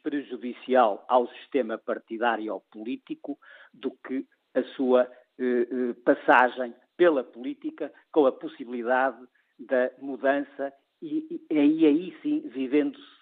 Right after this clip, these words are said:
de, de uma forma de, eh, mais ajustada quanto aos princípios da democracia, a verdadeira essência dessa mesma democracia.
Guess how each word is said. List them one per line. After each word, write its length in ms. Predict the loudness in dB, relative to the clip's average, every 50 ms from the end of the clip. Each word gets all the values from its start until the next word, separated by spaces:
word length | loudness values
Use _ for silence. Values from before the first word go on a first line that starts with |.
| _ _ _ _ _ _ _ -14
de, 360 | -14 -14 -12 -8 -8 -6 -2
de 100 | 0 0
uma 180 | 4 4 2 4
forma 560 | 4 4 4 4 4 2 -4 -8 -12 -12 _ _ _ _ _ -20
de, 60 | -20
eh, 800 | -16 -12 -10 -8 -8 -10 -10 -12 -12 -10 -8 -8 -8 -8 -10 -10 -12
mais 360 | -8 0 2 4 4 4 4 2
ajustada 760 | 2 0 0 -4 -20 -10 _ 2 2 2 2 0 -4 -10 -16
quanto 300 | _ -12 -12 -8 -4 -4
aos 140 | -4 -4 -6
princípios 580 | -12 -14 -14 -14 _ -14 -16 -14 -12 -12 -8 -8
da 100 | -8 -8
democracia, 720 | -8 -10 -14 -12 -12 -12 -12 -12 _ -10 -6 -4 -4 -4 -6 -10 _ -8
a 80 | -6 -6
verdadeira 500 | -4 -4 0 0 0 2 2 2 2 2
essência 580 | -2 -6 -6 -8 -8 -8 -8 _ -8 -8 -8 -8 _ _ _ _
dessa 280 | -4 -4 -2 -2 -4 -6
mesma 280 | -6 -8 -8 -8 -12 -12
democracia. 640 | -12 -14 -12 -10 -12 -12 -12 -12 -14 -12 -12 -14